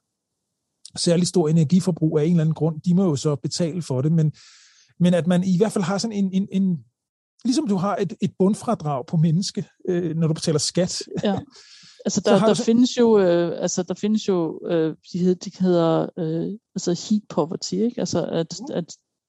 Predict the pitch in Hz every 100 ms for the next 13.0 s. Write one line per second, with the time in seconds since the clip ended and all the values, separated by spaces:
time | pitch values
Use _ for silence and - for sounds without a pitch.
0 | _ - 180 175 175 - 180 170 160 156
1 | 160 _ 185 170 185 180 202 214 185 -
2 | - - - - 190 190 180 180 170 -
3 | 175 - 165 208 180 202 180 - 175 165
4 | _ _ _ - 196 175 - 180 185 -
5 | 170 220 185 175 180 196 - - - 202
6 | - 196 190 170 165 180 175 175 202 -
7 | 202 170 190 180 - - 196 190 190 208
8 | - 170 185 - 190 214 208 240 226 -
9 | - 208 208 226 220 233 220 226 233 -
10 | 220 240 226 208 202 - - 247 - 233
11 | 202 190 220 - 208 185 175 190 185 196
12 | 196 196 185 190 185 - - 208 208